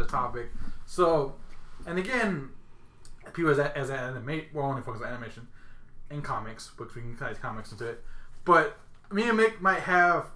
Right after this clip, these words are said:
different views as far as what Supernatural is. So, I specifically, because October is coming up, uh, next month,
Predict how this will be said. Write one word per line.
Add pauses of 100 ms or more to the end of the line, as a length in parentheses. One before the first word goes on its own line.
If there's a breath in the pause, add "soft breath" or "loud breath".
(300)
different
views
as
far
as
what
Supernatural
is. (1080 soft breath)
So, (100)
I
specifically, (280 loud breath)
because
October
is
coming
up, (340)
uh,
next
month,